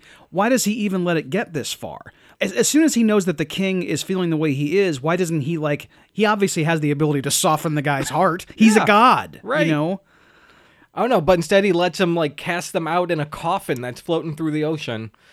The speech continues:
Speaker 2: This, this woman and this baby.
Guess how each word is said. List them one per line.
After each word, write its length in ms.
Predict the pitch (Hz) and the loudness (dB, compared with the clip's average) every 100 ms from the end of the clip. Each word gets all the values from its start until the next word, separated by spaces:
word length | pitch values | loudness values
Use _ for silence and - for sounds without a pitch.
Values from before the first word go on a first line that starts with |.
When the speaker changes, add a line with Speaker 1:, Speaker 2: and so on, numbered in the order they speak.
| - - - | -20 -12 -4
Speaker 2:
This, 200 | 139 - | -4 -4
this 360 | 165 139 127 117 - | -6 -4 -6 -18 -20
woman 560 | 123 156 143 170 156 | -18 -4 0 2 2
and 140 | 147 143 | 0 0
this 140 | 113 | -2
baby. 540 | 107 147 131 104 98 | -2 -2 -2 -6 -10